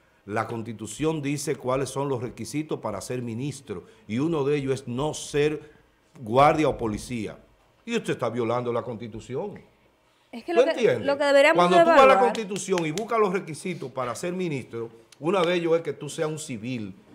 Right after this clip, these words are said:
Speaker 1: y un militar no es un civil.
Speaker 2: Amado, entonces
Speaker 1: Y, y eso, y lo, lo hizo Lionel, que fue uno de los que impulsó la, la, esa modificación.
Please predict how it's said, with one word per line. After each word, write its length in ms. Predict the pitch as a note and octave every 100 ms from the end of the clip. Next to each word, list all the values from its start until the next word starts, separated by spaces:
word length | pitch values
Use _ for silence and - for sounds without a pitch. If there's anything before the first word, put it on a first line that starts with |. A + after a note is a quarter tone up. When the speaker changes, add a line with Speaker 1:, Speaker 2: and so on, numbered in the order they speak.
| _ -
Speaker 1:
y 160 | C#3+
un 180 | C3+ E3
militar 400 | G3+ G3 - C3+
no 60 | C3+
es 60 |
un 100 | A#2
civil. 400 | A2 F3 D#4 - -
Speaker 2:
Amado, 420 | A#3+ B3 C4 A#3
entonces 380 | A#3+ A#3 D4 F#3+
Speaker 1:
Y, 120 | G3
y 60 | G3+
eso, 280 | A3 A3 A#3
y 140 | F#3
lo, 180 | F3+ F3+ D#3
lo 180 | D3+ D3
hizo 240 | F#3+ G#3+
Lionel, 420 | F3+ C#3 C3+ B2+
que 120 | C3 A#2
fue 160 | C#3
uno 220 | D3 E3+
de 60 | D#3+
los 100 | C#3+
que 80 | C3
impulsó 400 | A2+ A2+ - C#3+
la, 240 | D3+ C3+
la, 100 | B2
esa 280 | B2+ C3+ C#3
modificación. 680 | C#3+ C3+ A#2+ B2+ G#2 - E2+